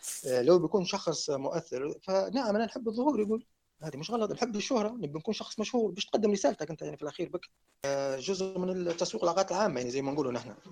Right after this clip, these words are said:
بغض النظر طبعًا، يعني أنا أشرف نفسي عن نفسي، أنا شخص انطوائي في طبيعتي، لكن فيه بعض الدوائر ننطلق فيها، وهذه واحدة من الدوائر الآن موجود فيها أنا، اللي هو موضوع النقاشات هذه،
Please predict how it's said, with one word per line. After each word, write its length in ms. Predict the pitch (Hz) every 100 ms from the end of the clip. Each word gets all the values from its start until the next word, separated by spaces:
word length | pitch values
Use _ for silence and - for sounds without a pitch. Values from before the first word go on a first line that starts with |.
| -
بغض 200 | 147 208
النظر 140 | 220 220
طبعًا، 380 | 214 160 151 143
يعني 220 | 131 139
أنا 220 | 170 139
أشرف 340 | 127 135 - -
نفسي 160 | -
عن 80 | 127
نفسي، 320 | 160 - 147 170
أنا 60 |
شخص 220 | 180 - 226
انطوائي 420 | - 220 139 156 _ _ _
في 100 | -
طبيعتي، 600 | 156 147 147 170 165 - - - - -
لكن 300 | 151 160 170
فيه 220 | 151 226 175
بعض 200 | 170 214
الدوائر 600 | 175 165 202 240 247 269 - -
ننطلق 320 | 196 190 143 - - _ _ _ _ 113 117
فيها، 260 | - 110 - -
وهذه 260 | 131 123 175
واحدة 180 | 190 180
من 60 |
الدوائر 320 | 160 165 156 143
الآن 140 | 160
موجود 240 | 147 135
فيها 160 | - 139
أنا، 140 | 147
اللي 180 | 139 123
هو 140 | 143 127
موضوع 380 | 123 131 147 120
النقاشات 840 | 120 117 - 127 127 120 151 -
هذه، 280 | 151 135